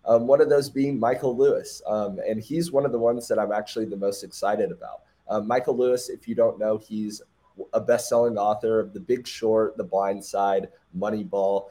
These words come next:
um, some of our favorite books that, that we've all read as kids. Um, I myself was a finance major, so I was very in tune with Michael Lewis and his work, um, kind of going through school. And, and, um, to hear that he's actually a Bitcoiner is pretty awesome.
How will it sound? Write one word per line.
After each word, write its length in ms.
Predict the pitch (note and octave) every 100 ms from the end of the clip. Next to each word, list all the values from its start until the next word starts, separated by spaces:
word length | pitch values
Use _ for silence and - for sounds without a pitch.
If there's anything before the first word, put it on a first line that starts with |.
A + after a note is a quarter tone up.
| _ -
um, 280 | G2+ G2+ F#2
some 260 | - C3+
of 120 | C#3+
our 120 | C3+ B2
favorite 540 | - A2+ A#2 C3 -
books 360 | A#2+ B2 - -
that, 380 | A#2 A2+ A2+ A2+
that 160 | A2+
we've 180 | A#2 A2
all 160 | G#2 A2+
read 260 | A2 A2
as 140 | A2 -
kids. 480 | - A2+ A2+ G#2+ -
Um, 320 | G2+ G#2 F#2+ - _ _ G#2+
I 160 | A#2+
myself 520 | B2 B2 - A2+ A2+
was 160 | A2+ A2+
a 60 | -
finance 540 | G#2+ A2 G#2+ G#2 -
major, 340 | G#2+ G2 G#2
so 220 | G2+ F#2+ A2
I 80 |
was 140 | A#2 A2
very 440 | F#2 A2 A#2+ A2
in 80 | G#2+
tune 360 | - A2+ A2 G2+
with 160 | F#2 _ _ -
Michael 300 | G#2 G2+ G#2+
Lewis 320 | G#2+ G#2+ G#2+
and 100 | F#2+
his 180 | G2 F#2
work, 400 | F#2+ G2+ F#2+ - -
um, 300 | F#2+ F#2 F#2
kind 200 | A2+ G#2
of 140 | F#2+
going 260 | G2 G#2 G2
through 220 | G#2 G2+
school. 520 | - - G#2 F#2+ F#2+
And, 180 | F2+ F2+ _ _ _ -
and, 320 | G2 F#2+ F2+
um, 280 | - G2 F#2+
to 120 | A#2+
hear 240 | A#2 D#3+
that 240 | D#3+ A2+ -
he's 300 | - C#3 A#2
actually 440 | C3 C#3 - A2+
a 40 | F#2+
Bitcoiner 760 | C#3 D3+ B2+ A#2 G#2+ F#2 -
is 100 | A2
pretty 380 | - F3+ D#3+ D#3+
awesome. 520 | G2 - - F2+ E2+